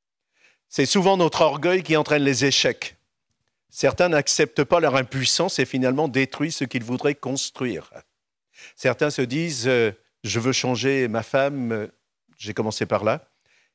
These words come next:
Et, euh, on discute, on discute, on discute, on parle, il n'y a pas de changement. Quelquefois, il y a même vu que quand on discute dans ce sens-là, j'ai per-, particulièrement en ce qui me concerne tendance à insister.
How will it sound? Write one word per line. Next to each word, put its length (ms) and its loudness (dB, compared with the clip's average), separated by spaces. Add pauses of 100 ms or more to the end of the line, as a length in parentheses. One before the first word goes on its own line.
Et, 340 2
euh, 640 2
on 100 -2
discute, 400 -6
on 60 -6
discute, 420 -8
on 60 -2
discute, 600 -8 (280)
on 120 -2
parle, 400 2 (600)
il 40 -4
n'y 60 0
a 40 0
pas 120 2
de 60 -4
changement. 480 -2
Quelquefois, 480 0
il 60 0
y 20 4
a 60 2
même 280 0
vu 380 -2 (1040)
que 80 -8
quand 320 -2
on 80 -6
discute 320 -8
dans 160 -6
ce 80 -10
sens-là, 400 -2
j'ai 320 -6 (460)
per-, 100 -2 (400)
particulièrement 540 -2
en 40 -6
ce 80 -10
qui 60 -8
me 60 -8
concerne 360 -6
tendance 380 -8
à 60 -6
insister. 600 -8